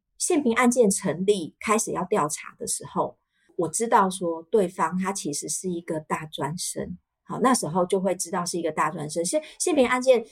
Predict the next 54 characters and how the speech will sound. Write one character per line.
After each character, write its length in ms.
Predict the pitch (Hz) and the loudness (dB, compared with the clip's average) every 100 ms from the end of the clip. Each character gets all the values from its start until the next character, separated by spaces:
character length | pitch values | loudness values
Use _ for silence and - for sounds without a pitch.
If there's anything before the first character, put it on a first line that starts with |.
| _ - | _ -6
成 260 | 233 202 | 2 4
立 200 | 220 247 | 4 0
的 160 | 190 160 | 0 -2
话， 320 | 156 208 160 | 4 4 4
就 120 | 160 | 0
是 140 | 254 247 | -4 0
其 140 | 240 | 0
实 100 | 240 | 2
每 240 | 247 185 131 | 4 4 2
个 100 | 175 | 0
学 200 | 202 170 | 2 4
校 160 | 254 | 4
它 160 | 240 233 | 4 2
都 240 | - 226 | 4 6
有 120 | 196 117 | 6 4
性 240 | - 196 | 0 -2
平 280 | 180 147 165 | -2 -6 0
委， 200 | 165 - _ _ | 0 0 _ _
每 160 | - 175 | 2 2
个 100 | 180 | 4
学 140 | 190 | 0
校 140 | 190 320 | 2 2
它 160 | 233 | 2
都 120 | 233 240 | 0 0
可 160 | 190 | 4
以 120 | 160 - | 2 2
自 140 | 240 | -4
己 240 | - 127 _ | -4 -10 _
有 180 | - 139 | 2 4
一 80 | 165 | 4
个 160 | 170 | 2
调 320 | 147 233 160 165 | 4 4 2 0
查 340 | 180 127 113 | -2 -2 0
小 260 | 151 - 160 | -2 -4 -4
组。 240 | - - _ _ _ _ | -8 -10 _ _ _ _
那 340 | 302 262 196 _ _ _ _ | 2 2 0 _ _ _ _
因 160 | 285 | 4
为 160 | 311 285 | 6 6
对 320 | 233 254 196 | 8 6 6
方 380 | 185 185 160 190 | 2 0 0 -4
他 180 | - 202 | 0 0
是 380 | 196 208 165 - _ | 0 -2 -2 -6 _
大 160 | - 156 | -2 -2
专 260 | 156 147 151 | -4 -8 -8
生， 280 | - - | -12 -10
所 200 | 185 262 | 0 6
以 60 | 269 | 6
变 240 | 233 254 | 6 2
成 180 | 196 170 | 2 -2
说 200 | - 196 | -2 -2
这 200 | 196 247 | 4 4
是 220 | 220 226 | 4 0
一 100 | 202 | -4
个 300 | 185 175 - | -4 -4 -6